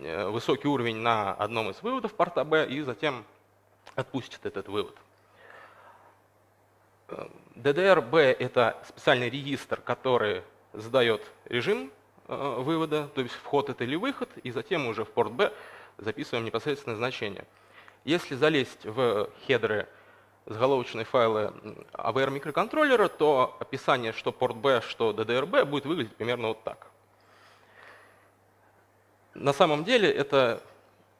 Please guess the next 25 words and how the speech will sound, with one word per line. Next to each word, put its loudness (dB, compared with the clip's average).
является 2
просто -2
указателем 2
на 2
какой-то -4
конкретный 0
адрес 2
внутри -6
процессора. -4
В -8
данном -2
случае -4
здесь -6
я -4
написал 0
случайно, -2
потому -4
что -6
это -6
может -6
разниться -8
от -8
процессора -6
к -20
процессору. -8